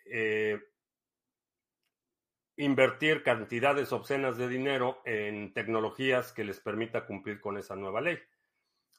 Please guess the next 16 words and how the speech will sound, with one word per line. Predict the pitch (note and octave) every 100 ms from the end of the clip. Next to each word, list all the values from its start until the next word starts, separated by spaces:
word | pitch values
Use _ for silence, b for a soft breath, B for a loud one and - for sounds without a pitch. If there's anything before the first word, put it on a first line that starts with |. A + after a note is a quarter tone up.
| -
¿Qué |
es | C3+
lo | C3 B2+
que | A#2
sucede? | B2 D3+ C#3+ B2 - _ _ _ _ _ _ _ _ _ _ _ _ _ _
Lo | - G2
que | -
siempre | F#2 A2+ G#2+ G2
sucede, | G2+ F3 D3+ G2+
la | F#2
producción | F#2+ F2+ A2+ G#2+
se |
va | G2+
a | G#2
otro | G2+
lado. | C3 C#3+ A2+